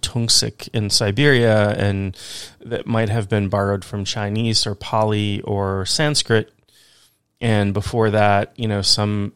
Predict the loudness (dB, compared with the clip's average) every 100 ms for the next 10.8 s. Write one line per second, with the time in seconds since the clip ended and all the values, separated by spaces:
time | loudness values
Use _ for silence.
0 | _ -2 0 -2 -2 -6 -10 -18 -8 -6
1 | -4 -4 -4 -4 -6 -4 -6 -6 -6 -4
2 | -2 -2 -4 -8 _ _ -20 -12 -6 0
3 | 0 0 -6 0 2 4 2 -2 0 0
4 | 0 -2 -4 -4 -4 -6 -6 -6 -4 -4
5 | -4 -6 _ _ _ _ _ _ -4 0
6 | 0 0 2 0 0 -4 -12 _ -12 -6
7 | -4 -2 -4 -4 -4 -2 -2 -2 -4 -8
8 | -18 _ _ _ _ _ -2 -2 -2 -2
9 | 0 -2 -4 -6 -2 -2 -2 -4 -4 -4
10 | -2 -4 -6 -8 -8 -8 -8